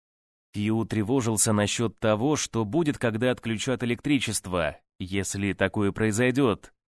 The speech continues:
Он ни разу не обмолвился об этом Элли, хотя и понимал, что она также думает об этом.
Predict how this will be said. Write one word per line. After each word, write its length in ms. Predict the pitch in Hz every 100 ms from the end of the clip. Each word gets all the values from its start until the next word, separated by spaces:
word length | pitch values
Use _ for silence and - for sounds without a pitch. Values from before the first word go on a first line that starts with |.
| _ _ _
Он 300 | 123 131 127
ни 100 | 135
разу 300 | 151 165 123
не 120 | 127
обмолвился 640 | 127 123 143 139 127 123 131
об 100 | 117
этом 320 | 131 127 131
Элли, 240 | 180 139 120
хотя 320 | 131 120 127
и 80 | 120
понимал, 500 | 127 123 147 151 127
что 280 | - 110
она 200 | 110 110
также 400 | 104 - 135 107 113
думает 400 | 104 110 107 101
об 200 | 117 127
этом. 480 | 110 90 80 85